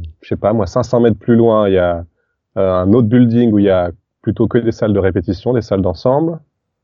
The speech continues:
Ensuite, sur cette rue qui est donc perpendiculaire à celle où on se trouve, euh, il y a, euh,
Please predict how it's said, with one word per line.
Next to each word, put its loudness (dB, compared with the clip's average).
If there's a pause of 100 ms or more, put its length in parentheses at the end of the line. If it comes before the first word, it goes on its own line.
(160)
Ensuite, 0
sur -4
cette -2
rue 2
qui -4
est 2
donc -2
perpendiculaire -2
à -8
celle -6
où -6
on -4
se -20
trouve, 0 (500)
euh, 6
il 6
y 6
a, 4
euh, -4